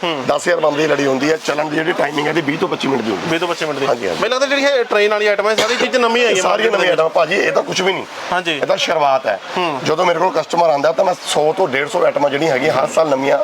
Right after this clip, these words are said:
Speaker 2: ਆਪਣੀ ਦੁਕਾਨ 'ਚ ਲੈ ਕੇ ਆਉਂਦਾ ਹੈ।
Speaker 1: ਮੈਂ ਜਿਵੇਂ ਜਿਵੇਂ ਦੁਬਾ-, ਸੀਜ਼ਨ ਦੀਵਾਲੀ ਨੇੜੇ ਆਉਣੀ ਹੈ,
Speaker 2: ਨੇੜੇ ਆਉਂਦੀ
Speaker 1: ਹੋਰ
Speaker 2: ਹੈ,
Speaker 1: ਚੀਜ਼ਾਂ
Speaker 2: ਕਿਉਂਕਿ
Speaker 1: ਵੱਧ
Speaker 2: ਸਾਡੇ
Speaker 1: ਰਹੀਆਂ।
Speaker 2: ਕੋਲ ਕਸਟਮਰ ਆ ਕੇ ਇਹ ਨਹੀਂ ਕਹੇਗਾ, "ਭਾਜੀ, ਤੁਹਾਡੇ ਕੋਲ ਪਿਛਲੇ ਸਾਲ ਵੀ ਸੀਗੀ, ਇਸ ਸਾਲ ਵੀ ਹੈ।"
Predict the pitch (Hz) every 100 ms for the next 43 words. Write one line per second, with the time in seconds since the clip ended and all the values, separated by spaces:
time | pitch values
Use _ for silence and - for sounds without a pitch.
0 | - - - - - 156 127 131 127 147
1 | 127 131 123 113 135 180 190 220 247 247
2 | 214 233 226 214 196 220 185 196 208 214
3 | 214 214 208 160 160 175 156 208 165 180
4 | 170 - 208 170 185 185 170 180 180 180
5 | 156 180 185 165 147 156 170 160 175 160
6 | 175 156 147 175 180 175 165 180 175 165
7 | 139 107 -